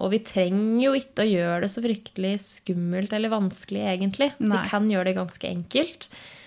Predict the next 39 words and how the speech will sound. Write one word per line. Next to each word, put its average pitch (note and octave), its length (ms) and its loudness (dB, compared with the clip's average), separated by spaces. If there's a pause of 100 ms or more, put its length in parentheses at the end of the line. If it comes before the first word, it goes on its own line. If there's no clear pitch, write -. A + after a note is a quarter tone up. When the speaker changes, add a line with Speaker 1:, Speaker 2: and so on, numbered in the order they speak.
(200)
Speaker 1:
Eh, G3 400 2
bare F#3+ 240 4
sånn F3 300 -2
at, - 240 -14
eh, F3 480 -4 (500)
spesielt F#3+ 420 -2
unger F3 300 0
da G3+ 140 8
vet F3+ 380 0 (100)
i F3+ 40 -6
hvert F3+ 160 -6
fall F3 180 -2
hvor E3+ 260 -2
grensen E3+ 560 -2
går, C#4 300 4
og G3+ 200 4
at, G3 120 -8
eh, F#3+ 220 0 (680)
Speaker 2:
Mm. A3 200 8
Speaker 1:
det F#3+ 100 8
er A3+ 80 6
lov E3 220 2
å F3 120 2
prate - 320 -6
om D3+ 160 -6
det E3 140 -2 (180)
hvis F3+ 220 -4
de E3+ 120 -4
har F3 120 -4
lyst - 240 -4
til - 80 -10
det. - 100 -8 (300)
Speaker 2:
Ja. F#3 240 0 (640)
Jeg F#3+ 120 4
har G#3 140 4
vært C#4+ 100 0
veldig A3 300 4
tydelig F3+ 540 0
på, F#3 100 0